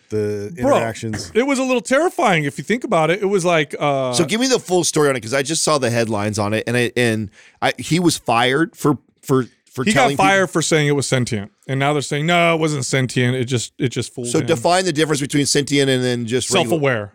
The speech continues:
Speaker 1: Yeah.
Speaker 2: Like, self-aware, you know. So, like, it would say, um, it said something like, um,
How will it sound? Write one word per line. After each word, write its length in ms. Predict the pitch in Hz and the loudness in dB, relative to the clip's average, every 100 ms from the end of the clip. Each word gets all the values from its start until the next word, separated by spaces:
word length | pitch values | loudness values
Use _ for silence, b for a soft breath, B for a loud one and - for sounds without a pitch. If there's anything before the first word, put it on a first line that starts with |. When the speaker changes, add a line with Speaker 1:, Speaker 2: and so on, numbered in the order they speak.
| _ - | _ -10
Speaker 1:
Yeah. 140 | 113 | -4
Speaker 2:
Like, 140 | 139 - - 185 185 175 160 | -4 -4 0 0 0 0 2
self-aware, 800 | 156 151 151 147 147 147 147 147 | 2 2 2 0 0 0 0 -2
you 140 | 135 | -2
know. 420 | 123 120 120 120 - b b b | 0 0 2 0 -4 b b b
So, 180 | - 196 | -2 2
like, 180 | 175 175 | 2 0
it 40 | |
would 160 | 165 147 | -4 -2
say, 440 | - 160 147 151 | 0 2 2 0
um, 520 | 160 143 139 135 131 - b b b b b b b | 0 0 0 0 -4 -6 b b b b b b b
it 120 | 170 - | -4 0
said 220 | 180 156 | 0 2
something 280 | - 170 147 | -2 -2 0
like, 360 | 139 131 - 147 | 2 0 -2 -2
um, 580 | 131 123 120 117 123 | 0 0 0 -4 -6